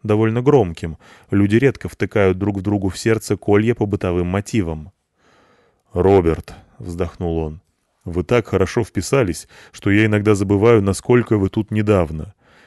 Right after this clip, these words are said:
Это не лучшее место и время для долгих объяснений, поэтому давайте их отложим до более удачного момента.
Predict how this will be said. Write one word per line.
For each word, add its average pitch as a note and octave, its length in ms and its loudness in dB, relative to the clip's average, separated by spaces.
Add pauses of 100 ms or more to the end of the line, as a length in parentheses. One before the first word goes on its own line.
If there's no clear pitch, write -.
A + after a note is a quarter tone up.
(140)
Это A#2+ 400 2 (100)
не B2 140 0
лучшее A#2 460 0
место G2 320 0
и B2+ 140 -2
время G2+ 340 2
для G2+ 120 4
долгих G#2 400 -2
объяснений, G2+ 800 -2 (320)
поэтому F2+ 420 2
давайте G#2 440 4
их - 160 -2
отложим G2 500 0
до F#2 80 2
более G2 300 4
удачного F#2+ 580 2
момента. F#2 640 -2